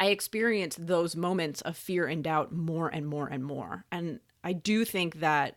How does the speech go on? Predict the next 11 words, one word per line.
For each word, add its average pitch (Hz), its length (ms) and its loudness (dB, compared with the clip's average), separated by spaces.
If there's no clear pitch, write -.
they 156 200 -2
happen 156 420 -2
more 151 240 -4
frequently 160 520 -4
when 143 200 -4
I 143 100 -2
hit - 360 -4
big 139 180 -4
milestones 135 1000 -6
in 170 180 -2
my 147 420 -4